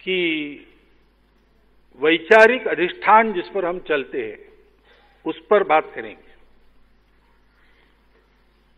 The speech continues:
तो बात है हिंदुत्व की। संघ का विचार है, हिंदुत्व का विचार है,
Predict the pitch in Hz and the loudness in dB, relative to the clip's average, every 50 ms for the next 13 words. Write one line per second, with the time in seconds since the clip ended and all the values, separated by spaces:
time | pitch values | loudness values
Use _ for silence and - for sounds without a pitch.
0 | _ _ _ _ _ _ - 220 226 196 202 208 202 202 214 220 196 170 165 165 | _ _ _ _ _ _ 2 4 6 8 8 6 6 6 4 4 4 2 0 -4
1 | 147 156 151 - - 107 - - - - - - _ - - - - - _ _ | -4 -8 -8 -8 -12 -16 -16 -18 -20 -20 -20 -20 _ -20 -20 -20 -20 -20 _ _
2 | _ _ _ _ _ _ _ _ _ _ _ _ _ _ _ _ _ _ _ _ | _ _ _ _ _ _ _ _ _ _ _ _ _ _ _ _ _ _ _ _
3 | _ _ _ _ _ _ _ _ _ - _ _ _ _ _ _ - - 170 175 | _ _ _ _ _ _ _ _ _ -20 _ _ _ _ _ _ -10 -8 -4 -2
4 | 180 190 190 202 202 190 185 - 220 214 214 208 196 208 226 - - - - - | -2 0 2 2 2 2 2 2 4 4 4 4 2 0 -2 -8 -14 -20 -20 -20
5 | - - _ _ _ _ _ _ _ _ _ _ _ _ _ _ - 185 196 190 | -20 -20 _ _ _ _ _ _ _ _ _ _ _ _ _ _ -12 -10 -8 -8
6 | 190 190 - 170 156 151 143 123 104 - - - - - - - | -8 -6 -6 -6 -6 -4 -6 -6 -8 -14 -20 -20 -20 -20 -20 -20